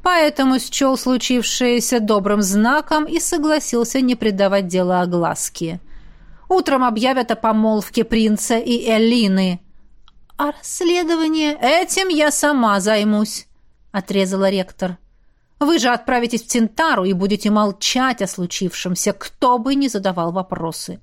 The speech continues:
Это понятно?» «Понятно», хором ответили мы. Дурные предчувствия усилились, а наказание стало напоминать программу по защите свидетелей. «И в качестве отработки сварите шайгарское зелье»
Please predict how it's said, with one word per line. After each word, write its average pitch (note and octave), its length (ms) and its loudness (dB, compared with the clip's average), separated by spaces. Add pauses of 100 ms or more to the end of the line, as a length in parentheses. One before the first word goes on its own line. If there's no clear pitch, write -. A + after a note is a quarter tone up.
(140)
Это F#3+ 380 -2
понятно?» F3 840 -4 (600)
«Понятно», F4+ 640 2 (640)
хором B3+ 400 0
ответили G#3 540 -2
мы. G3 280 -2 (760)
Дурные B3+ 480 0
предчувствия B3 680 -4
усилились, F3+ 880 -6 (360)
а G#3+ 80 0
наказание A3 720 0
стало B3 320 -2
напоминать A3 640 0
программу G3+ 580 0
по A3+ 120 -2
защите G3 480 -4
свидетелей. G#3+ 920 -4 (1080)
«И C4+ 160 2
в - 80 -8
качестве D4 440 0
отработки C#4 500 0
сварите C#4+ 520 0
шайгарское B3+ 680 0
зелье» G3+ 600 0